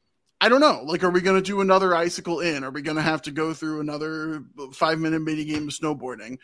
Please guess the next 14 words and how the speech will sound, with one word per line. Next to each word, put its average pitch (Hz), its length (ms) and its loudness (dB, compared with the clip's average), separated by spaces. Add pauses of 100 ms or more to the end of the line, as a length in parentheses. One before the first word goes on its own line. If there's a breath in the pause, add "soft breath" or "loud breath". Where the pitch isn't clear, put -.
(320 loud breath)
Or 185 520 4
are 180 80 2
we 170 100 0
gonna, 165 140 0
like, 151 220 -4
keep 196 400 -6 (160)
moving 185 420 0
forward 147 600 -2
here 123 480 -12 (260 soft breath)
to 160 100 -8
progress 143 380 -6
towards 120 280 -12
the - 100 -16
end? 104 200 -18